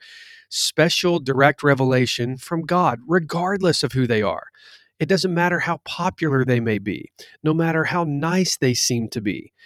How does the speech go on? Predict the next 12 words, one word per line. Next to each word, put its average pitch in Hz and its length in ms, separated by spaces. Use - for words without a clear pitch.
Uh, - 140
if 147 220
they 151 180
are 139 180
claiming 196 500
to - 100
be 147 100
a 135 60
Christian 107 640
and 135 160
then 139 160
claiming 123 800